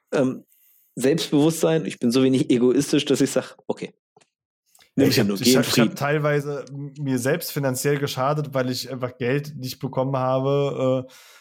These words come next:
Speaker 2: äh, äh, weil ich das einfach nicht, nicht eingefordert hab in dem Moment, weil ich mich das nicht getraut hab, obwohl's eigentlich total lächerlich ist.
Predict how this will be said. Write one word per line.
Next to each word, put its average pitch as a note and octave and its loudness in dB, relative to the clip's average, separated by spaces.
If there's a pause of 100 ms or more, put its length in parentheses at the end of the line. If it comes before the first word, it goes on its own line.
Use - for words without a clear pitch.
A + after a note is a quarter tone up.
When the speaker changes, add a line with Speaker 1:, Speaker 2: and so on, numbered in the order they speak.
(120)
Speaker 2:
äh, B2+ -6
äh, B2+ -2
weil B2+ 0
ich A#2+ -6
das B2+ -4
einfach B2 -2
nicht, B2 -6
nicht A#2+ -6
eingefordert B2+ 0
hab B2+ -4
in B2 -8
dem B2 -4
Moment, B2+ 0
weil B2 0
ich A2+ -8
mich B2 -4
das A#2 -2
nicht A#2 -2
getraut B2+ -2
hab, G#2+ -4
obwohl's A2+ -2
eigentlich A2+ 0
total A2+ -2
lächerlich A2+ -2
ist. - -12